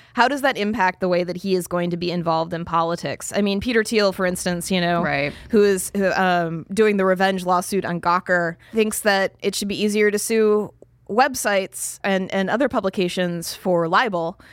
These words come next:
Speaker 1: and is backing Donald Trump, who also thinks that it should be easier to sue for libel. So, you know, there are, there are consequences to these beliefs because there is so much money behind them.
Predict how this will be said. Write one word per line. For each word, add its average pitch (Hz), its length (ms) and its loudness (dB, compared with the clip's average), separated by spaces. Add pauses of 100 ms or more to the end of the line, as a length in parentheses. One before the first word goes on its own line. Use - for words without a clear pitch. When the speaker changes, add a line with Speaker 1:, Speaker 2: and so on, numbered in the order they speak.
(260)
Speaker 1:
and 196 160 2
is 190 120 0
backing 196 320 0
Donald 190 320 2
Trump, 262 260 0
who 220 140 -2
also 214 240 2
thinks 170 240 -8
that 170 100 -4
it 151 80 -4
should - 120 -8
be 175 120 -6
easier 165 200 -4
to 160 60 -6
sue 165 180 -4
for 151 100 -8
libel. 143 380 -4
So, 247 680 4
you 320 120 -2
know, 302 160 4
there 320 180 4
are, 302 320 4
there 277 180 2
are 262 180 2
consequences 240 760 -2
to 214 80 -2
these 190 180 -2
beliefs 190 340 0
because 190 220 -4
there 180 180 2
is 180 80 -2
so 190 160 0
much 180 240 -4
money 170 380 0
behind 151 340 -10
them. 160 260 -8